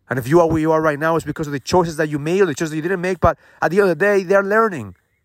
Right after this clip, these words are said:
process. It's an opportunity for you to learn from your mistakes, an opportunity for you to learn from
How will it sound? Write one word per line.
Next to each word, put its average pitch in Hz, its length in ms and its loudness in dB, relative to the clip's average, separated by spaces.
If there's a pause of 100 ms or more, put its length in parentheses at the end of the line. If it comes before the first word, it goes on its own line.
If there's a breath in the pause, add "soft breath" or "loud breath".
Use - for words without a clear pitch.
process. 160 540 -2 (840)
It's 147 100 -4
an 185 40 2
opportunity 196 340 2
for 180 120 -2
you 208 140 0
to 175 120 0
learn 202 240 4
from 190 140 -6
your 185 100 -4
mistakes, 165 380 -2
an 165 60 -2
opportunity 180 300 -2
for 190 100 0
you 202 80 -2
to 180 120 0
learn 208 220 2
from 196 200 -2